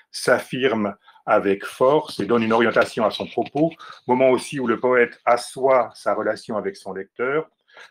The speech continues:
donc un moment de fermeté, de prise en main. Or, dans le Lait comme dans le Testament, le prologue est fuyant, hésitant. Villon commence d'une certaine manière par un bégaiement, un balbutiement. Hein, on connaît le début,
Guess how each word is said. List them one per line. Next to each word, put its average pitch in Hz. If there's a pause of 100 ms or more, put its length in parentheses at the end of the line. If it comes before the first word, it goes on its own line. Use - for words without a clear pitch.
(100)
donc 104
un 110
moment 127
de 101
fermeté, 110
de 123
prise 110
en 107
main. 123 (300)
Or, 131
dans 113
le 113
Lait 131
comme 110
dans 110
le 107
Testament, 113 (360)
le 123
prologue 123
est 117
fuyant, 113 (360)
hésitant. 123 (680)
Villon 123
commence 131
d'une 101
certaine 107
manière 104
par 104
un 104
bégaiement, 104 (360)
un 117
balbutiement. 95 (400)
Hein, 104
on 101
connaît 117
le 101
début, 104